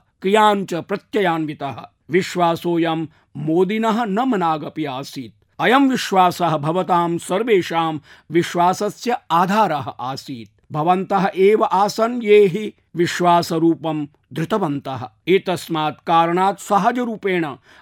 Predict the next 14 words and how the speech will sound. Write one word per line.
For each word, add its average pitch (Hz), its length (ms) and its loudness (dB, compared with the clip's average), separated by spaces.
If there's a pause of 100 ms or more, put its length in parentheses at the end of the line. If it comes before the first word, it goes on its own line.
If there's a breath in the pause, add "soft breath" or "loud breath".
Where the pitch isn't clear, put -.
(120)
अन्तिमे 233 640 -2
मन 202 280 -2
की 226 180 -8
बात 180 340 0
प्रसारणे 165 580 0
मया 156 400 -2 (100)
उक्तं 220 520 -2 (200)
यत् 160 180 -6
केषाञ्चन 170 800 -2
मासानाम् 214 800 0 (180)
अनन्तरं 180 580 0
पुनरहं 170 600 0
भवतः 151 380 -4
पार्श्वे 147 680 -6